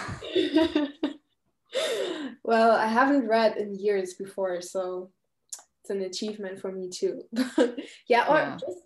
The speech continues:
Speaker 1: actually enjoying Netflix. I just,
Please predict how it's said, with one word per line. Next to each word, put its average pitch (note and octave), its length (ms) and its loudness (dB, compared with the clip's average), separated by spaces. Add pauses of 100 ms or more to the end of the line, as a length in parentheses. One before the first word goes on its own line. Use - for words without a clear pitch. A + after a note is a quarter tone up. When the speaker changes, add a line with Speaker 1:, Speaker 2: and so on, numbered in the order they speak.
(160)
Speaker 1:
actually D4 420 0
enjoying B3 680 2 (680)
Netflix. - 640 -4 (800)
I A#3 120 4
just, B3+ 500 0